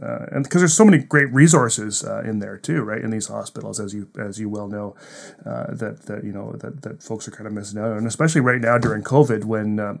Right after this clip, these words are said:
a lot of these folks aren't allowed to go outside. Uh, you know, consulting has become quite difficult for us. So, yeah, definitely envious of, uh, Ontario and Alberta. Nice to see it's moving west. Maybe it'll get to us soon, and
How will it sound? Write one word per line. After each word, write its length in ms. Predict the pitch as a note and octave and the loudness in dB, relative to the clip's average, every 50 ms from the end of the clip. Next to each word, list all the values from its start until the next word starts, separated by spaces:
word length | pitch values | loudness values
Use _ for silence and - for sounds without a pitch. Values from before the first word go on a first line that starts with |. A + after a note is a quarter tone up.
| - | -6
a 80 | B2 B2 | -4 -2
lot 120 | A#2+ B2+ B2 | 0 2 2
of 40 | A#2 | 2
these 120 | A2+ A2 | 0 -2
folks 260 | - B2 A2+ A2 - | -4 -6 -6 -6 -6
aren't 140 | A#2 A2+ A2 | -6 -4 -2
allowed 220 | A2+ A2+ A2 G#2+ G#2+ | 0 0 0 0 -2
to 60 | G#2 | -4
go 120 | A2 A2+ | -4 -2
outside. 540 | G#2+ G#2+ G2+ - C#3+ C#3+ C#3 A2+ A2 G#2+ - - - - - - - - - - | -2 -2 0 4 4 6 6 4 0 -4 -8 -16 -20 -20 -20 -20 -20 -20 -18 -14
Uh, 220 | - A#2 A#2 - - - | -12 -8 -8 -8 -8 -8
you 100 | A2+ G#2+ | -8 -8
know, 140 | G#2 G#2 G2+ | -8 -10 -10
consulting 500 | - - G#2 - A2+ G#2+ G#2 - G#2 G2+ | -12 -10 -8 -6 -6 -6 -8 -8 -10 -10
has 120 | G2+ G2 | -10 -10
become 320 | - A2 G2+ - G#2 G2+ | -10 -12 -12 -10 -10 -12
quite 260 | G2 - G#2 G2+ G2 - | -10 -12 -12 -14 -10 -8
difficult 440 | A2+ G#2+ - A#2 - G#2+ G#2 G#2+ | -8 -8 -6 -8 -10 -10 -12 -12
for 200 | - - G#2+ G#2 | -14 -14 -12 -12
us. 160 | G2+ G#2 - - | -12 -10 -10 -8
So, 400 | - - - G#2+ G2+ G2+ G2 - - - - - - _ | -8 -8 -8 -8 -10 -10 -12 -14 -20 -20 -20 -20 -2 _
yeah, 160 | C#3+ D3+ C3+ A#2+ | 4 6 6 6
definitely 380 | C3+ E3 E3+ E3+ E3+ D3 C#3 | 6 4 4 6 6 6 8
envious 460 | C#3+ D3 D3 C#3+ C#3 B2 A2+ - - | 8 8 8 6 6 4 4 0 0
of, 260 | B2+ A#2 A2+ A2 G#2 A2+ | 0 0 0 0 -2 -2
uh, 160 | A2+ A2+ A#2 | -2 0 0
Ontario 440 | A#2 A2 G#2 A2 A2+ B2 A#2+ A2+ A2+ | -2 -2 -4 -6 -6 -4 -4 -2 -2
and 100 | A2+ A2+ | -2 -2
Alberta. 520 | A2 A2 A2 G#2 A2+ A#2+ B2+ B2 A#2+ B2+ - | -2 -2 -4 -4 -4 -4 -2 -2 -4 -4 -2
Nice 240 | D#3 D3 D3+ D#3 D#3 | 4 6 6 6 6
to 60 | D#3 | 4
see 140 | C3+ - D3 | 4 4 4
it's 120 | C3 - | 4 6
moving 280 | C3+ C#3+ C3+ C3 B2+ A#2 | 6 6 6 6 4 4
west. 360 | B2 C#3 D#3+ E3 - - - | 6 4 4 4 2 -2 -2
Maybe 260 | C3+ C3 B2+ A#2+ C3 C3 | 0 0 0 2 0 2
it'll 160 | B2 B2 A#2+ | 2 0 -2
get 180 | A#2 A#2+ A2+ - | -2 -4 -8 -6
to 120 | - A#2 | -4 -4
us 160 | A2+ A2 - - | -4 -4 -4 -6
soon, 260 | - B2+ A#2+ A#2+ A#2+ | -6 -4 -4 -2 -2
and 260 | A#2+ A2 G#2 G2 - | -4 -4 -6 -8 -12